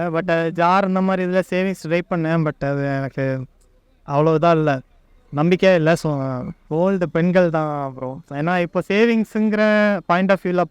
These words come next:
பார்த்தாலும், அ, இப்போ ந-, அ, சொன்ன மாதிரி எல்லாருமே ஸ்டாக்ஸ்ல மூவ் ஆயிட்டாங்க. இப்போ கோல்டு வந்து சில பேர் வந்து பிரேஸ்லெட்லாம்,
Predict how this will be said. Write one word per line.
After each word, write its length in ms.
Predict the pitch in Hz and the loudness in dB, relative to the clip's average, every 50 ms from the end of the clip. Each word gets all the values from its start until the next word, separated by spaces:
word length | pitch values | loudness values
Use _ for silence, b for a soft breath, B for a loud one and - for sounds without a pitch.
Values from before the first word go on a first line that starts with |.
| 170 | 2
பார்த்தாலும், 540 | 165 175 - - 185 175 156 147 151 170 190 - _ _ _ _ _ _ _ _ _ _ - | 0 2 2 2 2 2 2 0 -2 -4 -6 -8 _ _ _ _ _ _ _ _ _ _ -10
அ, 260 | 151 151 151 156 156 160 160 | -8 -6 -4 -2 -2 -4 -2
இப்போ 180 | - - 185 180 180 175 175 | 0 0 2 2 2 0 -2
ந-, 100 | 170 - - | -4 -6 -6
அ, 140 | 170 156 160 - - | -4 -4 -4 -2 -2
சொன்ன 180 | 175 180 185 185 | -2 0 0 0
மாதிரி 180 | 185 185 185 180 170 | 0 0 0 0 0
எல்லாருமே 280 | 170 170 175 175 175 - - | 0 0 0 -2 -4 -2 0
ஸ்டாக்ஸ்ல 400 | 160 156 165 165 - - 175 160 156 | 0 0 0 0 -4 -4 -4 -4 -2
மூவ் 160 | 156 156 160 156 | -2 -2 -2 -4
ஆயிட்டாங்க. 400 | 151 135 - 139 131 127 123 131 160 | -4 -4 -6 -8 -8 -8 -10 -12 -10
இப்போ 160 | - - 156 151 147 160 | -10 -8 -8 -6 -2 0
கோல்டு 360 | 165 180 190 202 202 185 190 185 175 | 2 2 2 2 0 0 -2 -2 -2
வந்து 260 | 175 175 170 180 185 190 190 165 160 - _ _ _ _ _ _ _ - | -2 -2 -2 -2 -2 -2 -2 -4 -8 -12 _ _ _ _ _ _ _ 0
சில 160 | 190 196 214 | 2 2 4
பேர் 260 | 196 214 220 214 208 208 | 4 2 2 2 2 2
வந்து 160 | 208 214 208 175 175 | 2 0 0 0 2
பிரேஸ்லெட்லாம், 920 | 185 202 202 - 196 196 - 180 175 180 175 180 180 170 160 151 170 170 | 2 2 2 2 0 -2 -2 0 0 0 2 2 0 0 0 -2 -4 -6